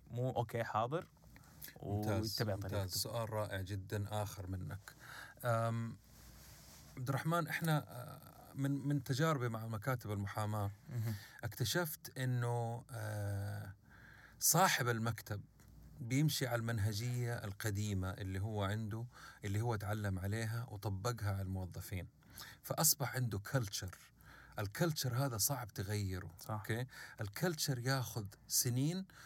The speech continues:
Speaker 2: وياخذ التزام من صاحب العمل وباي إن على قولهم، إنهم يكونوا مقتنعين اللي عنده، تقنعهم اللي يشتغلوا.
Speaker 1: مهم.
Speaker 2: يعني أعطيك على سبيل المثال،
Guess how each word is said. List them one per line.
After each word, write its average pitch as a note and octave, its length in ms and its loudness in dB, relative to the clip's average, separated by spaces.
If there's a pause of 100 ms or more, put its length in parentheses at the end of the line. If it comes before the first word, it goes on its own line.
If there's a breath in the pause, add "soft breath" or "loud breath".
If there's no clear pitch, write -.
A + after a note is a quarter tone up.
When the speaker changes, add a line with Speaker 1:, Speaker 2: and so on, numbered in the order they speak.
(140)
Speaker 2:
وياخذ C#3 520 4 (540 loud breath)
التزام C3+ 800 6
من G#2+ 120 2
صاحب B2 400 4
العمل C#3 500 2 (380 loud breath)
وباي C3+ 580 8
إن D#3+ 300 6
على A#2 200 2
قولهم، D3+ 640 4
إنهم A#2 280 0
يكونوا C3+ 340 2
مقتنعين A#2+ 640 4
اللي G2+ 180 2
عنده، A2 260 0
تقنعهم G#2+ 600 2 (220)
اللي G#2+ 100 -6
يشتغلوا. G2 400 -2 (180 loud breath)
Speaker 1:
مهم. A2 220 -2
Speaker 2:
يعني G3 400 4
أعطيك D#3 260 -2
على B2+ 120 2
سبيل A#2 320 0
المثال، G#2+ 480 0